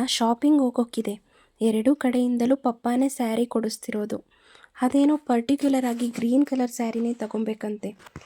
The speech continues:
ಪಪ್ಪ ಹೇಳಿದ್ರು ನಿಶು ಪುಟಾನ ಕರ್ಕೊಂಡು ಹೋಗು ಅಂತ. ಮಧ್ಯಾಹ್ನ ಹೋಗೋಣ ಅಥವಾ ಸಂಜೆನಾ?" "ಮಧ್ಯಾಹ್ನನೇ ಹೋಗೋಣ. ಅಂಜನ್ ಅವರು ಬರ್ತಾರಾ?"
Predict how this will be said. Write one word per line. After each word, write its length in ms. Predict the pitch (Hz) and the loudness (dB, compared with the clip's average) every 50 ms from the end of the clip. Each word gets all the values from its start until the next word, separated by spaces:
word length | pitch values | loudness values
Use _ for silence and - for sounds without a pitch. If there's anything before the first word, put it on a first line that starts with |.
| _ - 143 - - | _ -20 -16 -8 -2
ಪಪ್ಪ 260 | - 226 220 - - 233 254 | -2 -2 0 2 2 2 4
ಹೇಳಿದ್ರು 500 | 254 254 233 226 226 220 - 233 247 277 | 4 4 4 2 0 0 0 0 2 2
ನಿಶು 360 | 285 262 240 233 - 269 269 | 4 4 2 0 -2 -4 -4
ಪುಟಾನ 400 | - - 240 - 226 226 220 220 240 | -4 -6 -6 -6 -6 -6 -4 -4 -6
ಕರ್ಕೊಂಡು 500 | 277 - - 226 226 - - 254 262 240 | -4 -4 -4 -4 -4 -2 -2 -2 -2 -2
ಹೋಗು 340 | 247 240 226 220 - 220 226 | -2 -4 -4 -4 -4 -2 -2
ಅಂತ. 240 | 233 226 220 220 202 - - _ _ _ _ - - - _ _ _ - | -2 -4 -4 -6 -10 -12 -12 _ _ _ _ -20 -20 -20 _ _ _ -4
ಮಧ್ಯಾಹ್ನ 420 | 226 226 226 226 - 247 240 240 240 | -2 -2 -2 -2 -2 -2 0 0 0
ಹೋಗೋಣ 480 | 233 226 226 226 226 - 226 220 220 214 226 254 339 349 - | -2 -2 -2 -4 -4 -4 -4 -4 -4 -4 -4 -4 -6 -6 -8
ಅಥವಾ 300 | - 254 254 302 285 285 | -12 -4 0 0 2 2
ಸಂಜೆನಾ?" 840 | 277 - 262 247 254 254 - 269 262 247 233 233 233 240 233 _ _ _ _ _ _ _ _ _ _ 226 | 0 0 0 0 0 0 0 0 0 0 0 -2 -2 -4 -8 _ _ _ _ _ _ _ _ _ _ -6
"ಮಧ್ಯಾಹ್ನನೇ 580 | 220 214 208 - - 240 254 262 254 254 277 | -4 -4 -4 -4 -2 0 0 2 2 2 2
ಹೋಗೋಣ. 380 | 302 277 240 233 233 220 214 214 208 214 - | 2 0 0 -2 -4 -6 -6 -8 -10 -10 -6
ಅಂಜನ್ 420 | - 220 233 233 233 269 262 254 | -2 -2 0 0 0 0 0 0
ಅವರು 140 | 240 233 226 | 0 -2 -4
ಬರ್ತಾರಾ?" 800 | 220 214 202 196 - - 190 185 185 185 202 240 247 226 - _ | -4 -6 -8 -10 -8 -8 -6 -6 -6 -6 -6 -6 -6 -8 -10 _